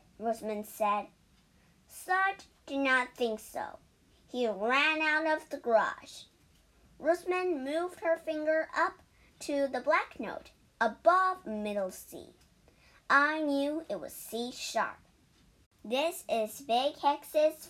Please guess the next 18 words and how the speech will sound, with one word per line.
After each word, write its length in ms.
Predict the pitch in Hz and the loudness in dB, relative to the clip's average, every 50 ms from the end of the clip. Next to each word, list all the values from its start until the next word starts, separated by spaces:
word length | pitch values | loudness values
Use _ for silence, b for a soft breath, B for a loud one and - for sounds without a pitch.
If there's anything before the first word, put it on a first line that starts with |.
| - - - | -20 -4 2
favorite 560 | 214 220 220 226 233 240 254 262 269 277 277 | 4 4 6 6 4 2 2 0 -2 -2 -2
note," 600 | 240 226 226 240 254 254 247 220 208 190 151 - - - _ _ _ | -2 0 2 4 6 6 6 4 4 2 0 -2 -6 -14 _ _ _
Rosamond 500 | - 208 214 214 - 226 220 214 214 214 | -8 -8 -8 -8 -8 -8 -8 -8 -10 -10
said. 420 | - - - 214 202 208 208 208 - - _ _ _ _ _ _ b b b b b b b b b b b b | -12 -6 -2 0 0 0 0 -2 -6 -14 _ _ _ _ _ _ b b b b b b b b b b b b
I, 460 | 320 330 339 339 339 359 415 427 508 - _ _ _ - | 4 4 4 4 2 0 -2 -4 -8 -12 _ _ _ -8
Nate 400 | 240 247 247 226 - - - - | -4 -2 -2 -2 -4 -8 -8 -4
the 100 | - 240 | -4 -2
Great, 520 | 240 240 240 240 233 240 269 311 349 - - _ _ _ _ _ | -2 0 2 2 2 2 0 -2 -6 -10 -18 _ _ _ _ _
did 140 | - 294 294 | -6 -4 -2
not 400 | 302 311 320 339 339 330 - - | 0 2 2 4 4 2 2 2
want 240 | 285 269 262 262 - | 2 2 2 0 -2
to 100 | 262 254 | -6 -10
hear 320 | - - 233 240 233 226 | -10 -8 -6 -2 -2 -2
Big 360 | 214 240 247 233 233 233 226 | -2 -2 -2 -2 -2 -4 -4
Hex 400 | - 247 208 208 - - - - - | -2 -2 0 0 -2 -6 -14 -18 -16
screech 1300 | - - - - - - - - - 302 320 349 349 359 370 370 359 320 220 196 - - - - - - _ | -14 -14 -12 -12 -12 -14 -16 -14 -8 -4 -2 -2 0 0 0 0 0 0 -2 -4 -8 -10 -12 -12 -12 -14 _
C 420 | - - - - - 247 247 247 240 | -20 -20 -16 -12 -8 -6 -6 -6 -6
sharp. 440 | - - - 262 233 196 - - | -8 -10 -10 -8 -6 -6 -8 -8